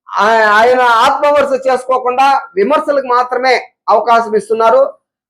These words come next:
మనం ఆయన తీరు పట్ల మొత్తం వాళ్ళ పార్టీకి సంబంధించిన వాళ్ళే వెనక్కి వెళ్ళిపోతున్న పరిస్థితి మనం చూస్తున్నాం.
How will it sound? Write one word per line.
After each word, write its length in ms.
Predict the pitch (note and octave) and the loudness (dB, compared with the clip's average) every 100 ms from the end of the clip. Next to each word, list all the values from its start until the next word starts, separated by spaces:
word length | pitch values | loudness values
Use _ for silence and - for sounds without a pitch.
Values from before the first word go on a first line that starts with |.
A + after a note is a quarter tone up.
| - | -6
మనం 220 | F#3 G#3+ | 0 2
ఆయన 340 | G#3+ G3+ G#3 G#3 | 2 2 2 0
తీరు 300 | G3+ B3 B3+ | 0 0 0
పట్ల 460 | A#3 A3 A#3 A#3 A#3 | 0 0 2 2 2
మొత్తం 320 | G#3+ G#3+ A3+ | -2 -2 0
వాళ్ళ 160 | G#3 G3 | 0 0
పార్టీకి 360 | G3 A3 A3+ | -2 -4 -6
సంబంధించిన 460 | G3 G#3+ A3 G#3 G#3 | -6 -2 -2 -2 -2
వాళ్ళే 340 | G#3 G#3+ G#3 | 0 2 2
వెనక్కి 280 | F#3+ A3+ G#3+ | 0 -2 -2
వెళ్ళిపోతున్న 560 | G#3 G3+ G3+ G3+ G3 F#3 - _ _ _ _ | -2 0 -2 -2 -6 -6 -8 _ _ _ _
పరిస్థితి 360 | F3+ G#3 A3 G3+ | -4 -2 -2 0
మనం 240 | F#3+ F#3 F3+ | 0 0 -2
చూస్తున్నాం. 440 | A#3 A3+ G#3+ B3+ | -4 -2 0 0